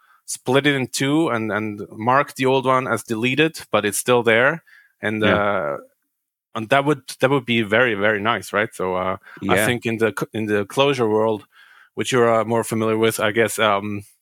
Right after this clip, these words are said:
Speaker 1: Datomic works this way, more or
Speaker 2: Yeah,
Speaker 1: less. You
Speaker 2: yeah.
Speaker 1: have an append-only database, and, uh, it feels like you update stuff, but you're actually not updating it. You're, you're changing, you're adding to it. And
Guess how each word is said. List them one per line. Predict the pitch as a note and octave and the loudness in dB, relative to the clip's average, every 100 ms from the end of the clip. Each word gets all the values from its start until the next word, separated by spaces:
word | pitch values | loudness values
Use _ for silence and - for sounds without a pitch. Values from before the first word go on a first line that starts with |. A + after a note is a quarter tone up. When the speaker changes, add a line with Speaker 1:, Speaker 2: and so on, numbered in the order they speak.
| _ | _
Speaker 1:
Datomic | A#2 - B2+ B2 A2 | -2 2 2 2 2
works | B2 A#2+ | 0 0
this | C3 B2 | -6 -2
way, | C3+ D#3 D#3 _ | 0 0 -2 _
more | A#2 A#2+ | -2 0
or | B2 | 2
Speaker 2:
Yeah, | A#2+ | 2
Speaker 1:
less. | - | 0
You | G#2 | -2
Speaker 2:
yeah. | A2 | 0
Speaker 1:
have | A2+ A2 | 0 -2
an | A#2 | -4
append-only | A#2+ - C#3 C#3+ C#3+ D3 | -4 0 0 0 0 0
database, | C#3+ C#3+ C#3+ C#3+ D3 - - - - _ - | 2 2 2 0 0 -6 -18 -18 -20 _ -2
and, | A#2 A#2 A#2 A#2 A2+ | 2 2 2 0 2
uh, | A#2 A#2 A#2 A2+ - _ _ _ _ - | 4 2 2 0 -4 _ _ _ _ -6
it | A#2+ | -4
feels | - G3 A3+ - | 2 4 4 2
like | D3 | 0
you | C3 | 2
update | B2 A2+ - A#2+ D#3 D#3+ _ _ | 2 2 2 2 2 -4 _ _
stuff, | - - C3+ F3+ - | -8 2 2 2 -2
but | A#2 A2 | -2 0
you're | A#2+ | 2
actually | A2+ B2 - A2+ | 2 0 -4 0
not | A2+ G2 | 2 0
updating | F#2 G2 F#2 F#2+ | -2 -4 -4 -6
it. | F2 | -8
You're, | F#2 F#2+ F2+ | -8 -8 -8
you're | G2 F#2+ G2+ _ _ _ | -10 -12 -14 _ _ _
changing, | - B2 A#2 B2 A#2+ | 0 0 0 -4 -2
you're | A2+ A2 | 0 2
adding | A#2 B2 A2+ | 2 2 -4
to | - F#2+ | -6 -6
it. | F2+ - | -8 -8
And | G2 G2 F#2+ | -8 -8 -12